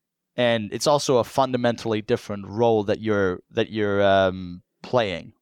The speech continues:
Um, and I think especially for people that come from banking, consulting, private equity, like corporate, uh, you know, Fortune five hundred, where you're used to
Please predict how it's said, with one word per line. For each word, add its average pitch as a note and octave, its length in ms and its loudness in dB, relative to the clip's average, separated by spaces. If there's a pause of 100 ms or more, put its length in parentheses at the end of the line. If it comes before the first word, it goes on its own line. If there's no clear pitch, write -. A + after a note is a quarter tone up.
(140)
Um, G#2+ 440 2
and A#2 140 -2
I G2+ 40 0
think A#2 160 -8
especially A2+ 340 -2
for A2+ 120 -4
people A#2 300 -4
that G#2 180 0
come A2+ 200 -2
from G#2 500 0 (920)
banking, B2 340 -2
consulting, A2+ 580 0
private A2 220 2
equity, A2 540 0
like G2+ 240 0
corporate, A#2+ 360 -4 (160)
uh, A2+ 340 4
you A2+ 80 -6
know, A2 60 -2
Fortune A#2+ 320 -2
five A2 200 2
hundred, A2 400 0 (640)
where C3 200 2
you're B2 140 4
used B2 380 0
to A#2 380 2